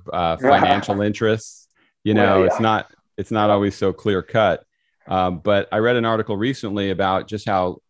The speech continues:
Speaker 1: places like New York City are going to have to start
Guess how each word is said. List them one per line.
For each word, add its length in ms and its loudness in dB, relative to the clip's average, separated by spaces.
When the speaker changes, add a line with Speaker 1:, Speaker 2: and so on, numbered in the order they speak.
Speaker 1:
places 380 -6
like 200 0
New 80 0
York 140 -2
City 460 -2
are 120 -4
going 260 0
to 60 0
have 200 -2
to 60 -14
start 380 -2